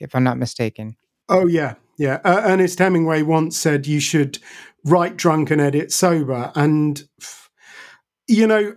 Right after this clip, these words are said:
Speaker 2: I, F. Scott Fitzgerald is another fantastic example. Yeah, I mean, some of his writing is pretty good.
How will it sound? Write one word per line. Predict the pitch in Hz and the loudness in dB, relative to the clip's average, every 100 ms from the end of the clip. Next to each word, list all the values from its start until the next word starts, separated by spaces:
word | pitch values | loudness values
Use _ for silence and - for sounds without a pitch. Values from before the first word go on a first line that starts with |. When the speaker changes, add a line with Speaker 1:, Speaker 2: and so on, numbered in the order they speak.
| - | -6
Speaker 2:
I, | 233 - _ _ _ _ _ _ | -6 -8 _ _ _ _ _ _
F. | 254 233 | 0 2
Scott | - 226 214 | 2 0 2
Fitzgerald | 214 170 - 196 170 151 143 | 0 0 0 2 2 0 0
is | 139 | 0
another | 139 139 143 139 135 - | 0 0 0 -2 -4 -2
fantastic | 160 143 156 139 139 147 | -2 0 -2 -2 -6 -6
example. | 143 160 151 143 131 120 - - - - | -2 0 0 -2 -4 -4 -12 -18 -18 -6
Yeah, | 330 339 330 294 | 0 2 2 0
I | 254 | 0
mean, | 247 240 247 226 226 | 0 0 0 0 0
some | - - 247 233 | -2 2 2 2
of | 208 | 0
his | 208 | 0
writing | 196 220 208 214 | 2 2 0 0
is | 196 | -2
pretty | 185 - 302 | -2 -2 -2
good. | - 339 202 | 0 0 0